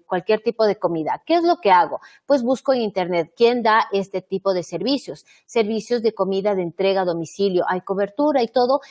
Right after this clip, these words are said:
y esto lo vemos, eh, prácticamente, eh, a diario. Este, el entender, ahora esto es importante, el entender ahora cómo han cambiado los comportamientos de, eh, búsqueda de nuestros,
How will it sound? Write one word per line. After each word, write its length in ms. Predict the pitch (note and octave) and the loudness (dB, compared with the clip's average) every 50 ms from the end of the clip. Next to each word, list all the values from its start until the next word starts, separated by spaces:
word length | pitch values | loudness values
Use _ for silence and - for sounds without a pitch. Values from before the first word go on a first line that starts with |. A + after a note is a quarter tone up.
| - - _ - | -20 -14 _ 2
y 120 | C#4 F4 | 4 4
esto 280 | D#4+ E4+ - E4+ E4+ E4 | 4 4 4 4 4 6
lo 140 | C#4+ B3 | 6 4
vemos, 480 | G#3+ A3+ A3+ A#3+ B3 B3+ C4 B3 - - - | 4 4 2 2 2 0 0 -2 -4 -4 -4
eh, 140 | G3+ G3+ - | -6 -4 -2
prácticamente, 1000 | - G#3+ G#3 G#3+ - B3 A#3 - A3+ G3 G3 F#3+ F#3+ F#3+ F#3 - A3+ A3 - - F#3+ | 0 0 0 0 -4 -10 -8 -4 -4 -2 -2 -2 -4 -4 -2 0 2 2 2 0 -2
eh, 220 | F3+ F3+ F3 E3+ - | -4 -2 -2 -2 -4
a 100 | E3 E3 | -4 -4
diario. 460 | - - G#3+ A3 A3 F#3 E3 E3 - - | 0 2 4 4 4 4 2 -4 -6 0
Este, 480 | - A#3 B3+ B3+ A#3 - - B3+ C4 B3+ _ - - _ _ - | 4 4 4 4 2 -2 -4 -4 -4 -4 _ -10 -20 _ _ 2
el 280 | A#3+ B3+ B3+ B3 - - | 4 4 4 4 4 2
entender, 960 | A#3+ B3 B3 B3 A3+ - B3 A3+ A3 A3 A3 A3 A3 F#3+ D4+ E4+ D#4 A3+ - | 2 2 2 2 0 2 2 2 4 4 2 0 0 2 4 4 4 4 4
ahora 260 | - F#3 G3 A3+ F#4+ | 2 4 4 4 2
esto 160 | D4 D4+ - F4 | 0 0 -2 -6
es 140 | D#4 - | -4 -2
importante, 800 | D#4 D#4 C#4 A3+ - G3 F#3+ F3+ - G#3 F#3+ F3 E3 - D3+ - _ _ - - _ _ - | 0 0 0 0 0 -2 -2 -2 -2 -6 -6 -6 -6 -10 -12 -14 _ _ -20 -20 _ _ -2
el 120 | A#3 B3+ | 0 2
entender 460 | B3 A#3+ A#3+ B3 B3 B3 B3 F4 G4+ G#4+ G#4+ | 2 0 0 -2 -2 0 2 0 2 4 4
ahora 400 | E4 A#3+ G#3+ G#3 G#3+ A3 C4 C#4 - _ _ _ _ _ _ _ _ _ - - _ _ - | 4 4 4 4 4 4 2 0 -4 _ _ _ _ _ _ _ _ _ -20 -20 _ _ 0
cómo 360 | - A#3+ C4+ C4+ C#4+ C4+ - - | 2 2 4 4 2 0 0 0
han 180 | G#3+ A#3+ A#3+ A#3 | 0 -2 -2 -2
cambiado 640 | A#3+ G#3+ G#3 G3+ G#3 G3+ A#3+ D#4+ E4 D#4+ G#3+ G#3+ G3 | -2 -4 -4 -4 -4 -2 0 2 2 2 2 0 -2
los 300 | G3+ G#3+ D4 E4+ E4 - | -2 -2 -4 -4 -4 -6
comportamientos 1040 | D4 B3+ A3 - G3+ F#3+ - F#3 F3 F#3+ G#3+ A#3+ B3 G#3+ - G3+ G3+ A3 G#3+ - - _ _ _ _ - | -8 -8 -6 -6 -8 -8 -8 -8 -8 -6 -6 -6 -6 -6 -6 -4 -6 -6 -6 -8 -16 _ _ _ _ -2
de, 380 | G#3 B3+ C#4 D4 D#4 D4 - - | 2 4 6 6 6 4 4 2
eh, 120 | A3 G#3 | 0 0
búsqueda 600 | F#3 G3+ C#4 E4 D4+ - - - G3+ F3+ G3 G3 | 0 2 0 0 0 0 -2 -4 -2 0 0 -2
de 140 | F3 G3 G3 | 0 -2 -2
nuestros, 460 | G#3 G#3+ A#3 B3 B3 - C4 C4+ - | -2 -2 -4 -4 -4 -6 -8 -8 -8